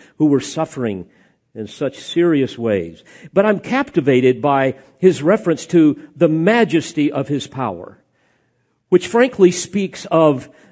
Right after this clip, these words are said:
really the, the severity and even the glory of his judgment. You know, we're all fascinated with power. I remember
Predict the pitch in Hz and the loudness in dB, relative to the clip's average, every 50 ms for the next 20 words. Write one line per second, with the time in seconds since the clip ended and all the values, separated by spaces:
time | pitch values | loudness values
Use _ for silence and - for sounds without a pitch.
0 | _ _ _ 131 139 143 - 170 180 180 220 220 190 175 165 170 170 - 143 135 | _ _ _ -20 -20 -20 -20 -8 2 4 4 6 6 6 4 4 2 0 -2 0
1 | 165 160 156 160 165 - 151 147 165 143 - - - 190 147 123 123 160 185 220 | 2 4 4 2 2 -2 -4 -4 -2 -2 -2 0 0 -2 -2 0 0 2 2 4
2 | 214 208 196 165 - - 131 117 85 80 - _ _ _ _ _ _ 147 160 185 | 4 4 2 2 0 0 -8 -10 -10 -12 -16 _ _ _ _ _ _ -4 -2 -2
3 | 202 160 170 160 127 156 143 117 - 147 131 139 143 160 185 233 254 269 269 - | 0 2 0 2 0 -2 -4 -4 -8 -8 -6 -2 -2 0 2 2 2 0 -2 -4
4 | 107 98 - - - _ _ _ _ _ _ _ _ _ _ _ _ _ _ _ | -6 -10 -16 -18 -20 _ _ _ _ _ _ _ _ _ _ _ _ _ _ _
5 | _ _ _ 113 - 117 104 - - 110 113 113 - - 82 82 - _ _ _ | _ _ _ -14 -12 -12 -14 -12 -10 -12 -12 -12 -14 -20 -20 -20 -20 _ _ _
6 | _ _ _ _ _ _ _ _ _ _ _ _ _ _ _ _ _ _ _ _ | _ _ _ _ _ _ _ _ _ _ _ _ _ _ _ _ _ _ _ _
7 | _ _ _ _ _ _ _ _ _ _ _ _ _ _ _ _ _ 156 175 156 | _ _ _ _ _ _ _ _ _ _ _ _ _ _ _ _ _ 0 2 4
8 | 156 156 151 165 165 151 - - 151 151 139 - 147 131 127 127 113 107 101 104 | 4 4 4 4 2 0 -2 -4 -6 -6 -6 -6 -4 -2 -2 -2 -2 -4 -6 -8
9 | 101 - - - 104 85 76 76 - _ _ _ _ _ _ _ _ _ _ _ | -10 -10 -10 -10 -10 -10 -10 -14 -20 _ _ _ _ _ _ _ _ _ _ _
10 | _ _ _ _ _ - 117 127 123 123 123 123 135 135 131 120 120 110 101 95 | _ _ _ _ _ -4 -4 -2 0 0 0 0 0 0 2 2 2 0 0 -4